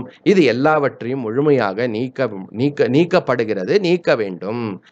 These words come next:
ஏன் அதை நீக்கணும்? எப்படி நீக்க முடியும்? எந்த விஷயத்தை நீக்க முடியும்? திரும்பியும் எம்பசைஸ் பண்றார், மிருஷா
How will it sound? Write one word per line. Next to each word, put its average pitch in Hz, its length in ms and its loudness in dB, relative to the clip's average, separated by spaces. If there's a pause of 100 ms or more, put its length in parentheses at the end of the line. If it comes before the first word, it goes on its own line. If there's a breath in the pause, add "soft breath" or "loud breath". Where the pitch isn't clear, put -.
(160 soft breath)
ஏன் 214 320 4
அதை 180 220 0
நீக்கணும்? 160 600 0
எப்படி 143 360 -2
நீக்க 180 320 0
முடியும்? 143 380 -2
எந்த 170 260 -2
விஷயத்தை 175 400 0
நீக்க 147 280 0
முடியும்? 131 420 -2 (400 loud breath)
திரும்பியும் 143 580 4
எம்பசைஸ் 131 480 -6
பண்றார், 104 400 -2
மிருஷா 160 400 -2